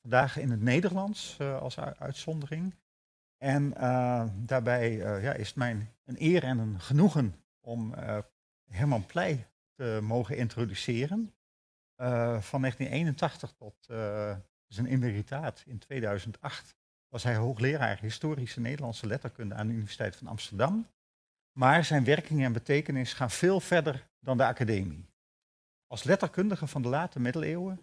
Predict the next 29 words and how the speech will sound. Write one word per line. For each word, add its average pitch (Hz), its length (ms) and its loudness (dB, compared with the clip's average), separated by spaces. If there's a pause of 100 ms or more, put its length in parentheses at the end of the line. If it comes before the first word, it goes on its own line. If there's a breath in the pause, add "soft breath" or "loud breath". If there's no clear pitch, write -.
(120)
heeft 135 200 -8
hij 120 240 0
een 113 80 -2
belangrijk 151 460 4
stempel 151 340 -6
op 127 100 -2
het - 100 -20
vakgebied 110 480 -4
gedrukt. 113 560 -14
Literatuurgeschiedenis 143 1040 -4
is - 440 -8
voor 120 140 -4
hem 110 260 0 (340)
cultuurgeschiedenis. 98 1040 -4 (360)
Geschiedschrijving 160 840 0
aan 113 140 -2
de 107 60 -2
hand 151 300 0
van 135 240 -2
literaire 120 500 -2
teksten - 380 -10
en 120 100 -8
activiteiten. 110 840 -6 (300)
Literatuur 139 640 -2
weerspiegelt 127 800 -2
de 120 100 -12
geschiedenis 101 480 -6
niet 110 160 -10
zozeer, 113 500 -6